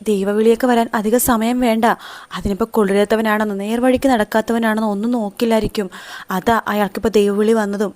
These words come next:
ഈ ജാതകം നോക്കിയതും." ഓഹോ, അപ്പോ ഇളയച്ചനും ഇളയമ്മയും അത് സമ്മതിക്കുന്നുണ്ടല്ലേ?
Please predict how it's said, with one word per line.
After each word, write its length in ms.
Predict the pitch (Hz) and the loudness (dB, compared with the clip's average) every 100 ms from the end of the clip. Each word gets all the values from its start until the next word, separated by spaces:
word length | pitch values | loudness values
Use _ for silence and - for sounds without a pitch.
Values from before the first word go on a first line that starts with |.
| _ 285 | _ -2
ഈ 80 | |
ജാതകം 480 | 277 277 208 214 233 | 2 2 2 2 2
നോക്കിയതും." 520 | 220 190 220 208 190 - - - - _ _ | 0 -2 2 2 2 -2 -16 -20 -20 _ _
ഓഹോ, 300 | - 202 208 - _ _ _ _ - _ | -2 2 2 0 _ _ _ _ -20 _
അപ്പോ 220 | 202 226 220 - | -6 -2 0 0
ഇളയച്ചനും 500 | 202 196 190 226 247 | 0 0 0 0 2
ഇളയമ്മയും 400 | 233 233 233 - | 2 2 0 -2
അത് 360 | 214 208 214 - | -2 0 -2 -2
സമ്മതിക്കുന്നുണ്ടല്ലേ? 880 | 214 196 185 185 233 233 208 196 | -4 -2 -2 -2 -2 0 0 0